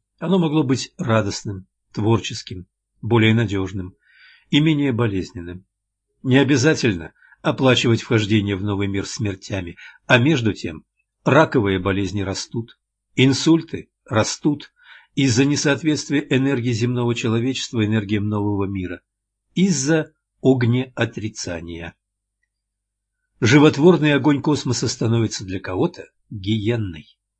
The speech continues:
Когда мы говорим о нравственном совершенствовании, то это означает в первую очередь дать бой болезням духа своего. Но, максимально разлагая свой дух, земляне героически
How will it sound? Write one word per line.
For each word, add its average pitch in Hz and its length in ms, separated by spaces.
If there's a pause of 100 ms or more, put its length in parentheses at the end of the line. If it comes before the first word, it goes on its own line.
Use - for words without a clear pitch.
(540)
Когда 113 280
мы 127 120
говорим 123 360
о 120 60
нравственном 113 520
совершенствовании, 90 920 (280)
то 151 80
это 175 180
означает 160 480
в - 80
первую 160 260
очередь 143 420
дать 117 420
бой 147 440
болезням 131 840
духа 131 540
своего. 90 640 (600)
Но, 190 320
максимально 117 720
разлагая 95 480
свой 95 280
дух, 92 340
земляне 135 540
героически 123 1080